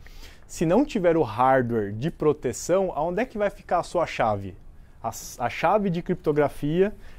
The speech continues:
que você usou achando que você tava pimpão. Vai tá lá no disco junto com o resto das coisas. Então é tipo o carro com a chave pendurada no retrovisor,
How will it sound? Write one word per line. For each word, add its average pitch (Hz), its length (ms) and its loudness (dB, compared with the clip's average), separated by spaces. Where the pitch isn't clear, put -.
que - 140 -2
você 143 240 4
usou 147 340 6
achando 160 280 0
que 165 100 -2
você 160 160 0
tava 160 220 4
pimpão. 131 500 0
Vai 233 140 4
tá 269 160 0
lá 226 200 6
no 247 160 2
disco 214 320 2
junto 247 200 4
com 247 60 6
o - 20 8
resto 233 160 10
das 302 160 4
coisas. 180 340 8
Então 190 160 -2
é 202 60 2
tipo - 240 -2
o 247 40 0
carro 214 380 6
com 262 80 0
a 247 40 4
chave 233 280 2
pendurada 247 640 4
no 269 220 0
retrovisor, 269 640 2